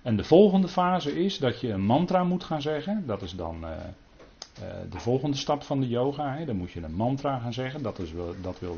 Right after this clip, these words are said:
eigenlijk zeggen, de yoga-leraar die leert jou een woord. En daarmee roep jij dan een bepaalde demon aan.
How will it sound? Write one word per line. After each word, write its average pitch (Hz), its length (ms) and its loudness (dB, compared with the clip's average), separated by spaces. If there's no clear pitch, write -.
eigenlijk 104 340 -4
zeggen, 90 300 -8
de 87 100 -4
yoga-leraar 95 1000 0
die 90 180 -4
leert 117 300 2
jou 85 400 0
een 85 200 -8
woord. 135 540 2
En 92 200 -6
daarmee 104 500 2
roep 127 200 2
jij 113 200 2
dan 110 280 0
een 101 120 -2
bepaalde 92 580 -2
demon 95 460 6
aan. 80 220 -6